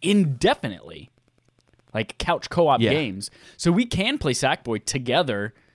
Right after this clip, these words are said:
Speaker 1: via SharePlay. The only difference is, like, I wouldn't, if y-, if you were sharing the game with me, I wouldn't earn any progress or trophies or anything like that. It would just
Speaker 2: Yeah.
Speaker 1: be playing on your account. But
Speaker 2: There's also more of a delay, I think, 'cause of how it, how the, um,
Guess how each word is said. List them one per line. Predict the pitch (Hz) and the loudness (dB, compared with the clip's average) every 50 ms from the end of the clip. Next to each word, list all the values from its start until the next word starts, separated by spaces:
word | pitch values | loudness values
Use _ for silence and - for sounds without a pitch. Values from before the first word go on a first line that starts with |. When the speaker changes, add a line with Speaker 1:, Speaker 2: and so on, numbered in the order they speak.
| _ _ _ _ _ _ | _ _ _ _ _ _
Speaker 1:
via | - 113 131 135 139 127 | -8 -2 0 0 0 0
SharePlay. | 120 - - 127 156 185 - - 101 90 85 73 85 110 - _ _ _ _ _ _ _ _ _ | -2 -2 -2 -2 -2 -2 -4 -6 -8 -10 -10 -12 -12 -16 -20 _ _ _ _ _ _ _ _ _
The | - 165 | 0 2
only | 180 175 | 4 4
difference | 156 156 160 151 131 | 2 0 0 -2 -2
is, | 123 120 | -2 -2
like, | 123 - - - | -2 -2 -2 -2
I | - 113 131 135 | 0 2 2 2
wouldn't, | 127 127 - 120 117 117 - | 2 2 0 -2 -4 -6 -6
if | 113 117 - - | -8 -10 -10 -10
y-, | 135 131 - - | -14 -14 -12 -8
if | - 117 110 120 | -6 -6 -4 -2
you | 131 151 175 | 0 2 4
were | 170 156 139 | 4 4 4
sharing | - 143 131 123 | 2 0 0 0
the | 117 113 | 0 0
game | 120 120 | 0 -2
with | 117 110 | -2 -2
me, | 117 123 131 | 0 0 0
I | - - 113 | 0 0 0
wouldn't | 113 113 117 - 104 | 2 0 0 -2 -2
earn | 101 107 107 | 0 0 2
any | 104 101 95 | 2 2 0
progress | - 110 104 101 98 101 95 - | 2 2 2 2 2 0 0 0
or | 104 | -2
trophies | 98 - 101 98 95 101 101 95 | 0 2 2 2 4 2 2 0
or | 95 | 0
anything | 95 92 92 92 | 0 0 0 0
like | 92 92 87 | 0 -2 0
that. | - 95 90 87 | 0 0 0 0
It | - 92 | 0 -2
would | 95 92 | -2 -2
just | 95 92 | -2 -2
Speaker 2:
Yeah. | 101 90 | -2 -2
Speaker 1:
be | 82 | 0
playing | - 98 95 92 | 0 0 0 0
on | 92 95 95 | 0 0 0
your | 92 95 92 | 0 0 0
account. | - - 98 101 98 85 - | 0 -2 -2 -2 -2 -2 -4
But | 92 92 - - - - - - | -4 -6 -6 -8 -12 -20 -8 -4
Speaker 2:
There's | 143 151 | -2 0
also | 190 202 - 226 | 0 0 2 2
more | 170 151 143 156 | 2 2 2 0
of | 147 135 | 0 0
a | 123 | -2
delay, | 104 110 95 98 98 98 110 104 | -4 -4 -2 0 2 4 4 4
I | 90 90 | 2 0
think, | - - 85 87 92 | -2 -4 -6 -6 -6
'cause | - 98 | -4 -4
of | 104 95 98 | -4 -4 -2
how | - - 101 98 98 | -2 0 2 2 2
it, | 95 - - _ _ _ _ _ _ _ _ _ - - _ - | 2 0 -4 _ _ _ _ _ _ _ _ _ -18 -14 _ -8
how | 107 104 110 | -2 0 0
the, | 104 101 92 82 87 90 90 - _ _ _ _ _ _ _ - | 2 2 2 0 -2 -4 -6 -10 _ _ _ _ _ _ _ -6
um, | 92 98 92 87 80 80 80 107 - | -4 -2 -2 -2 -4 -6 -8 -12 -12